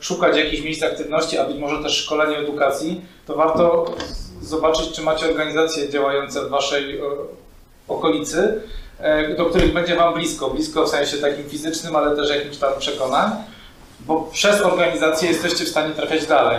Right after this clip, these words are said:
No i te nasze osoby, o których ja myślę, czy to Alicja, która trafiła do Korby, e, o-, od nas, czy to, e, czy to, nie wiem, Zdzichu, czy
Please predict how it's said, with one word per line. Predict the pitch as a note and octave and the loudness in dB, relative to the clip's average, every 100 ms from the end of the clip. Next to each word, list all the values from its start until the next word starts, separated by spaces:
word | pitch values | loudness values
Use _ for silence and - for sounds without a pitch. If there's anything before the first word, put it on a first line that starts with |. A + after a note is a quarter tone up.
| A#2 | -2
No | D3 | -6
i | E3 | -4
te | E3 | 0
nasze | E3 E3+ F3+ | 4 4 4
osoby, | D#3+ E3 D#3+ D#3 | 2 2 2 2
o | |
których | D#3 D#3 D3 | 0 0 2
ja | D3 | 2
myślę, | C#3+ - D#3 E3+ - - - - | 2 0 2 0 0 -10 -14 -10
czy | D#3 | 0
to | E3+ E3 | 4 6
Alicja, | D3+ D3+ - - | 4 2 2 0
która | - D#3 | 2 0
trafiła | D3+ D#3 D3+ D3 C#3+ | 2 0 0 0 2
do | D3 | 0
Korby, | D3+ D3 - C#3 C3+ C3+ - C#3 C#3 | 0 0 -2 -4 -4 -4 -6 -4 -4
e, | |
o-, | D#3+ D3+ C#3+ D3 D3 | -2 -2 0 0 2
od | |
nas, | E3 F#3+ F#3+ - | 4 4 2 -4
czy | F3 | -6
to, | D#3 D#3 D3+ D3+ D3+ - - - | 0 4 4 2 0 -8 -12 0
e, | D3 C#3+ C#3+ | 4 4 4
czy | C#3+ | 0
to, | C#3+ D3 | -4 -4
nie | C#3 | -2
wiem, | C#3 C3+ C#3 C3 | -2 -4 -10 -14
Zdzichu, | B2+ C#3+ D#3 D#3+ | -14 -6 -4 -4
czy | D3+ - | -4 -6